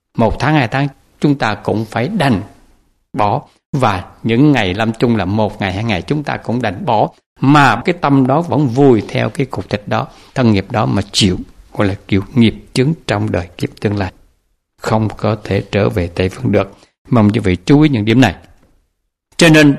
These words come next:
bắt buộc là chúng ta phải nhớ là phiền não chúng ta cố gắng bỏ, buồn phiền chúng ta cố gắng bỏ, việc làm ác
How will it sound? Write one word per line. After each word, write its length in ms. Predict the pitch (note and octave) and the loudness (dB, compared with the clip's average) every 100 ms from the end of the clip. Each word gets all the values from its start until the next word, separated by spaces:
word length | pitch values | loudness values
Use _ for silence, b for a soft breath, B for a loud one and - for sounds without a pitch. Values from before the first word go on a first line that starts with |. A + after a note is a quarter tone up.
| - _ - | -4 _ -2
bắt 320 | G#3+ - - | -2 -4 -2
buộc 280 | B2+ G#2 A#2+ | 2 2 2
là 180 | A2 | -2
chúng 240 | F#2+ C#3+ D3+ | -2 -4 -2
ta 160 | C#3 | -2
phải 140 | C3 D#3+ | 2 4
nhớ 220 | F3 G3+ - - _ b b b | 6 4 0 -16 _ b b b
là 440 | B2 A2+ A2+ F2+ - _ _ _ | 0 2 2 0 -8 _ _ _
phiền 640 | - - F3+ D#3 C#3 A#2+ A#2 | -4 4 8 8 6 6 4
não 300 | G2 B2 D#3+ | 2 0 -2
chúng 220 | F3+ F#3 F3+ | -2 -2 -4
ta 280 | C3+ B2 A#2 - | -4 -4 -6 -4
cố 160 | F3+ | -2
gắng 240 | F#3 F#3+ A#3+ - _ | 0 -2 -4 -12 _
bỏ, 420 | G3 B2+ D#3 - _ _ _ _ _ _ _ | 0 2 0 -8 _ _ _ _ _ _ _
buồn 320 | C3+ C3+ A#2+ | 6 6 6
phiền 400 | G#2+ A#2 G#2 G2 - | 4 4 4 0 -4
chúng 200 | C#3 D3 | -2 -2
ta 120 | B2+ - | -4 -6
cố 100 | C3 | -6
gắng 160 | C#3+ D3+ | -4 -4
bỏ, 420 | - B2+ C3 E3+ - _ | 2 4 4 2 -6 _
việc 300 | A#2 A#2 G#2+ | -2 -2 0
làm 260 | A2+ G#2 G2 | -2 -4 -4
ác 200 | - C#3 | -8 -8